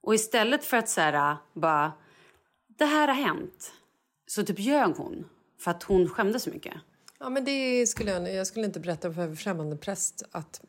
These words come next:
Speaker 2: min man har varit otrogen. Därför måste vi ställa in dopet.
Speaker 1: Men du förstår, att ljuga för en präst, är inte det värre än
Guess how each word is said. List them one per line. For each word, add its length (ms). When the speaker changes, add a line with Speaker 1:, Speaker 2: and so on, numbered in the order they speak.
Speaker 2:
min 260
man 320
har 280
varit 180
otrogen. 520
Därför 280
måste 320
vi 140
ställa 280
in 160
dopet. 680
Speaker 1:
Men 200
du 100
förstår, 500
att 140
ljuga 300
för 120
en 100
präst, 400
är 40
inte 220
det 80
värre 640
än 380